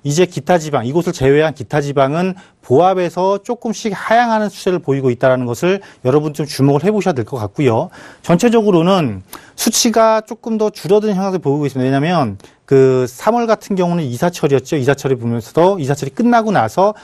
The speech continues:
사월의 가격 변동은 이렇게 시작됐다라는 것을 여러분들이 좀 체크를 하면서 넘어가시면 좋을 것 같습니다. 자, 전체 전국 백사십칠 개 시군구를 모델로 삼은 것입니다. 그중에서 지난 사월 보게 되면은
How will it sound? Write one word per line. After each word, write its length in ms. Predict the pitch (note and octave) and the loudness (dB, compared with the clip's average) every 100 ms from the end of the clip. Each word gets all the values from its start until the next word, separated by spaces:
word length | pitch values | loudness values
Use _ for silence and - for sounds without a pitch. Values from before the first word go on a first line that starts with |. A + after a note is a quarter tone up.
| - | -20
사월의 380 | - G3+ G3 F#3+ | -2 2 2 0
가격 240 | A#2 B2 | -4 -2
변동은 460 | C3 A#2 B2+ F3+ F#3+ - - | -2 0 0 0 -4 -10 -2
이렇게 240 | B2 - | -2 -2
시작됐다라는 840 | - - - A#2+ - C#3+ C3+ B2 A#2 | -6 -4 -2 -4 0 2 2 0 -2
것을 240 | A2 E3+ | -4 -2
여러분들이 480 | A#2 A2 A2 G#2 C3+ | 0 0 -4 -6 -6
좀 120 | A#2+ | -6
체크를 380 | - G#3+ - G3 | -4 -4 0 0
하면서 560 | - A#3 G3+ F#3+ A3 A3 _ - | 2 2 2 2 0 0 _ -8
넘어가시면 360 | B2 B2+ - | -4 -4 -6
좋을 160 | - A#2 | -4 -4
것 120 | G#2+ | -2
같습니다. 680 | F#2+ - B2 G#2+ G2 A2 E3 - - - - - - | -4 -2 -2 0 0 -2 -6 -12 -14 -14 -16 -20 -10
자, 300 | - E3 D3 | 0 2 2
전체 560 | - F#3+ A3 - - A#3 | 0 -4 -6 -6 0 0
전국 460 | - F3+ A3 F#3 - | 2 -2 0 -2 -2
백사십칠 920 | G3 F#3+ D4+ C#4+ G#3+ G#3 - C4+ B3+ | -4 -2 -2 -2 -2 -8 -6 -4 0
개 260 | B3 A3+ | 2 2
시군구를 600 | A3 - A#3 A3 F#3 F3+ | 0 -4 -4 -2 0 0
모델로 300 | D#3+ C3 C#3 | 0 0 -2
삼은 240 | C#3 E3 F#3 | -2 -4 -2
것입니다. 460 | D#3 - A#2+ B2 | -2 -2 0 0
그중에서 720 | A#2 C#3 D3+ C#3+ B2 F3+ A2 F2 _ - _ | -2 -2 0 0 2 2 2 -4 _ -20 _
지난 240 | - F3 | -2 0
사월 300 | F3 G3+ G#3 G#3 _ | 2 2 2 -2 _
보게 260 | B2 D3+ | -4 -2
되면은 440 | C3 B2+ D3 G3 | 0 0 0 -2